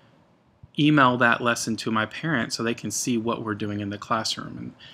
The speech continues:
and it's, um, something that the kids love showing their parents at home, and also, um, the parents enjoy seeing what's happening in the classroom. That's one way you can do it for the older kids.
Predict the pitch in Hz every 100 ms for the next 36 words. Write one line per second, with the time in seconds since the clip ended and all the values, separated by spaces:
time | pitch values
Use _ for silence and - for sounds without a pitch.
0 | - - 117 107 - - 120 104 101 104
1 | 123 120 110 104 104 - 139 135 127 120
2 | 117 - - - 120 110 104 - 123 120
3 | - - 127 113 113 113 - - - -
4 | 120 110 113 - 117 110 110 - 107 101
5 | 104 - 120 117 113 104 110 104 - 107
6 | 104 - 113 104 104 101 90 - 110 104
7 | - - - - - - 151 - 135 147
8 | 143 139 131 127 123 127 120 113 110 117
9 | 123 120 - 131 120 117 - -